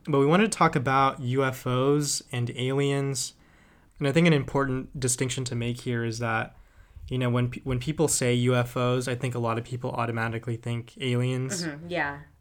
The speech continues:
Speaker 1: Um, but, you know, the term U F O, or the acronym U F O, stands for unidentified flying object. I think it's a little bit of a cop-out, but it's also sort of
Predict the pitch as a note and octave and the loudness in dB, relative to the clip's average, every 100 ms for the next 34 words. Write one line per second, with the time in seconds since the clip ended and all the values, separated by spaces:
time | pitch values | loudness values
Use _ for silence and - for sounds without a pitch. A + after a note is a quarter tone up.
0 | - B2 A#2+ A#2 A#2 A#2 B2 - - - | -4 0 2 0 -2 -6 -10 -20 -20 -4
1 | C#3 C#3 - - C3 B2+ B2 B2 - - | -2 -2 -4 -6 -2 0 0 -4 -16 -16
2 | C#3+ C3 C#3 B2 - E3+ D#3+ D3+ C3+ C3 | -14 -4 -2 -2 -2 2 4 4 2 2
3 | B2 C3+ C3 A#2+ A2+ B2 - B2+ A#2+ A2+ | 0 0 2 2 0 -4 -6 -6 -6 -4
4 | C3 A#2+ A#2+ B2+ A#2+ A#2 A#2+ A#2 - A#2+ | 0 0 0 -2 -4 -2 -2 -2 -2 -4
5 | A#2 A#2 - B2 B2 - C3+ B2 A#2 A#2+ | -4 -6 -6 -8 -6 -6 -2 0 0 0
6 | A#2+ B2 A2+ A2+ A#2 - _ _ - - | 0 -2 -6 -6 -10 -16 _ _ -18 -4
7 | A#2+ A#2 A2 G#2+ A2+ D3+ - - - - | -4 -2 -4 -6 -8 -12 -14 -20 -20 -20
8 | - C#3 C#3+ C#3+ C#3 C3 C3 A#2+ A#2+ B2 | -12 -4 0 0 0 0 2 0 -2 -2
9 | A#2+ A#2+ B2+ B2+ C3+ B2 A#2 A2+ A#2 A#2+ | 0 0 2 0 0 -4 -4 -2 -2 -2
10 | - A#2+ - A#2+ A#2 A2+ A2 | -4 -6 -4 -4 -4 -6 -10